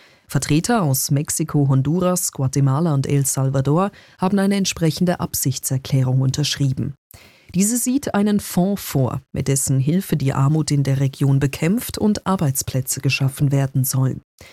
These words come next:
Das teilte die neue mexikanische Regierung unter Präsident López Obrador mit. An der Grenze Mexikos zu den U S A harren derzeit rund sechstausend Migranten aus, die vor Gewalt und Armut aus ihrer Heimat geflohen sind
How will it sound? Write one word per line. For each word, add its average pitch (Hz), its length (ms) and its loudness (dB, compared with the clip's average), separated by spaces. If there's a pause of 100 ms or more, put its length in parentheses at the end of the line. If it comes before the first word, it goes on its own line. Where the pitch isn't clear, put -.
(280)
Das - 140 -2
teilte 226 300 0
die 240 200 2
neue 175 320 2
mexikanische 139 800 0
Regierung 147 520 0
unter 135 240 -2
Präsident 135 800 -2
López 135 420 0
Obrador 143 560 -2
mit. - 360 -4 (920)
An 139 100 2
der 135 200 4
Grenze 143 460 0
Mexikos 156 680 0
zu - 140 -4
den 139 180 2
U 139 180 0
S 135 220 0
A 160 240 2 (240)
harren 208 380 0
derzeit 190 500 0
rund 160 220 0
sechstausend 160 760 -2
Migranten 143 560 -2
aus, 135 420 -2
die 139 160 -2
vor 135 220 0
Gewalt 139 420 0
und 156 160 -2
Armut 156 380 2
aus 135 200 0
ihrer 135 220 0
Heimat 131 320 0
geflohen 156 520 0
sind 139 280 -2